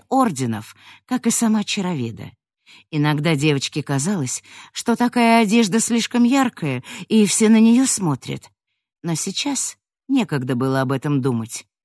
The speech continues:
Они договорились с Сержаном встретиться у ворот Семиглава. "Неужели она действительно так опоздала?" Своего собственного чаронита у неё теперь не было,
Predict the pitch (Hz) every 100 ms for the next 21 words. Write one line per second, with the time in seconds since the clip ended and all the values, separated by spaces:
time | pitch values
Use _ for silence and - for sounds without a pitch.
0 | _ _ _ _ _ 202 208 202 175 165
1 | 160 151 143 135 131 - 277 175 135 120
2 | 113 - _ _ - - 254 226 208 -
3 | 202 190 - 175 151 151 143 - 156 147
4 | 127 127 120 110 101 156 - _ _ _
5 | _ _ _ _ _ _ _ _ _ _
6 | _ _ _ 160 151 147 143 180 185 185
7 | 196 190 180 156 - 165 170 170 175 170
8 | 170 190 180 190 - 208 190 190 262 147
9 | 107 127 _ _ _ _ _ _ _ _
10 | _ _ - - 247 277 285 269 285 269
11 | - 160 147 135 139 - 147 139 131 120
12 | - 123 156 156 143 143 - 139 143 131
13 | 165 220 196 208 202